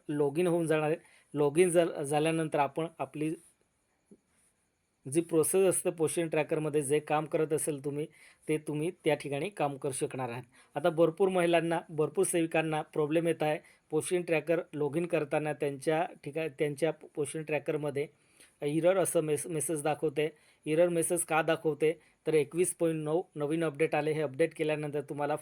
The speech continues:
finally, अ, सुरुवातीमध्ये काय करायचं आहे, आपण हे सर्व प्रोसेस पाहिलं. अ, एमपिन सेट करायचं आहे, फॉरगेट करायचं आहे एमपिन आणि आपल्याला त्या ठिकाणी एमपिन सेट करून घ्यायचं. सेट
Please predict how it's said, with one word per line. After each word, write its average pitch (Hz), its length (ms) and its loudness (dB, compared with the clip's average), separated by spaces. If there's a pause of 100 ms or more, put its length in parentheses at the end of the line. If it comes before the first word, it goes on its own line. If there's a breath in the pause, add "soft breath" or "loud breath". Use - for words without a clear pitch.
finally, 147 400 -4 (420 soft breath)
अ, 139 180 -2
सुरुवातीमध्ये 160 600 0
काय 151 200 0
करायचं 151 340 -2
आहे, 139 100 0
आपण 160 180 -4
हे - 300 -8
सर्व 156 280 -2
प्रोसेस 156 440 -4
पाहिलं. 139 280 -4 (380 soft breath)
अ, 143 60 -4
एमपिन 147 380 0
सेट 160 240 0
करायचं 147 340 0
आहे, 156 80 -4
फॉरगेट 151 360 -2
करायचं 151 340 -2
आहे 156 80 4
एमपिन 156 300 -4 (300 soft breath)
आणि 143 200 -4
आपल्याला 151 340 -2
त्या 151 200 -2
ठिकाणी 147 280 -4
एमपिन 139 260 -6
सेट 151 260 -2
करून 143 200 -6
घ्यायचं. 143 200 -4
सेट 147 220 -4